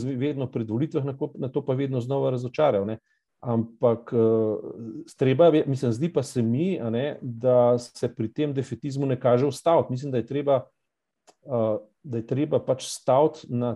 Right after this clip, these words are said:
tisto, kar pač imamo na, na razpolago in iz tega razvijati nekaj več, ne. Mislim, druge formule ne vem, eh,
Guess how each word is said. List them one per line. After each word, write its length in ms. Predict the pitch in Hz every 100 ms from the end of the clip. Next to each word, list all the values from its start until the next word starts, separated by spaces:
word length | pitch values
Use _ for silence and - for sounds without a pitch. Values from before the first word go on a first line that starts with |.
| -
tisto, 400 | 143 135 - 151
kar 300 | - 139 135 123
pač 300 | 127 - - _
imamo 460 | 120 113 117 131 135
na, 220 | 123 -
na 200 | 113 117
razpolago 720 | 110 110 - 101 98 107 147
in 160 | 165 147
iz 140 | 117
tega 220 | - 135 131
razvijati 440 | 113 107 135 117
nekaj 240 | 120 131
več, 340 | 127 123 - -
ne. 140 | 101 - _ _
Mislim, 320 | 123 113 110 107
druge 500 | 147 147 156 139 - -
formule 380 | 139 143 147 127
ne 140 | 113
vem, 220 | 107 151 180
eh, 320 | - 120